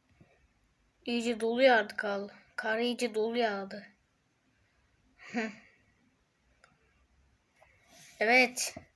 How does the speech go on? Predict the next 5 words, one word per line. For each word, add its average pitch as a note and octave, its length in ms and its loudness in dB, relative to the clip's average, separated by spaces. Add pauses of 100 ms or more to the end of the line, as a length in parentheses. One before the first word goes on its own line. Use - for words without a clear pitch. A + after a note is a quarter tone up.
(2250)
Ee, D4 760 0 (680)
düştük. - 540 -2 (1400)
Evet. A#3+ 640 2 (4000)
Şimdi. B3+ 440 0 (1200)
Ey. - 280 0